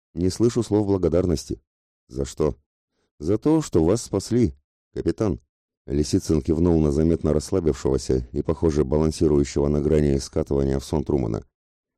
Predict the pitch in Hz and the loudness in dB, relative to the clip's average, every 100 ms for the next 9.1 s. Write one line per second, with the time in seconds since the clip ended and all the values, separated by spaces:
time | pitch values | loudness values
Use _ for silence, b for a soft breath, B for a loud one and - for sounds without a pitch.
0 | _ 71 90 104 110 131 127 110 110 107 | _ -4 -2 0 0 2 2 2 2 2
1 | 107 95 107 101 82 82 104 107 95 92 | 4 2 2 2 2 2 2 2 2 -2
2 | 82 85 82 90 - 95 - 71 82 71 | 2 2 2 0 0 -4 0 0 0 -2
3 | _ _ _ _ _ - - 131 131 127 | _ _ _ _ _ -8 -4 2 2 2
4 | - 98 104 98 92 95 110 - 82 76 | -2 -2 0 0 0 2 0 2 0 2
5 | 87 110 104 71 - _ _ _ 98 98 | 0 -2 0 -2 -4 _ _ _ -6 0
6 | 113 107 101 92 117 - 80 80 73 - | 2 4 2 2 0 -2 -4 0 0 0
7 | 71 69 65 82 80 71 67 _ _ _ | 0 0 2 2 2 0 -2 _ _ _
8 | _ _ _ - 53 62 73 73 73 71 | _ _ _ -16 -4 2 2 2 0 0
9 | 71 | -2